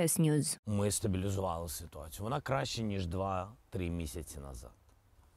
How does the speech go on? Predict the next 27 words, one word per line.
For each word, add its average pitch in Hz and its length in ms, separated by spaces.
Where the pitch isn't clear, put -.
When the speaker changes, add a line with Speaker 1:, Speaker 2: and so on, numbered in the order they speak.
Speaker 2:
Але 92 380
важливо, 104 440
що 120 200
ми 110 420
всією 95 580
інформацією 87 800
ми 82 120
ділимось. 98 720
з 101 180
нашими 98 380
партнерами 95 600
і 98 40
говоримо, 87 600
що - 220
Росія 113 360
буде 113 300
готувати 87 560
контрнаступальні 95 1120
дії. 87 520
І 76 220
це - 140
може 95 220
бути 82 300
кінець 113 400
травня, 110 480
може 90 340
бути 80 400